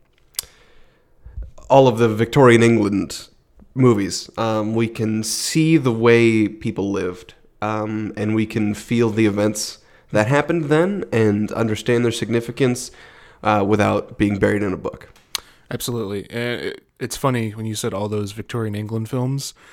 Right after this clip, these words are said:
Speaker 2: it felt like you were trying to come up with a list in your head to go off of, and I was trying myself, and like you, I could not think of any.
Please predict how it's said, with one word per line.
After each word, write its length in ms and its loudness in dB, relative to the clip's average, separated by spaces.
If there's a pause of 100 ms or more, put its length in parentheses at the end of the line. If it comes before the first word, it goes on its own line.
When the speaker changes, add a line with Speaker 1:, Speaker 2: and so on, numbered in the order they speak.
(260)
Speaker 2:
it 80 -6
felt 160 2
like 160 0
you 80 2
were 80 4
trying 260 2
to 80 0
come 260 -4
up 80 -2
with 120 -2
a 40 -6
list 300 -4
in 120 -2
your 100 -2
head 140 -4
to 60 -10
go 160 -2
off 220 -4
of, 400 -6
and 480 -6
I 100 -2
was 140 -2
trying 300 -2
myself, 600 -6
and 420 -6
like 200 -4
you, 200 2
I 80 0
could 160 -6
not 120 -4
think 220 -6
of 100 -6
any. 220 -8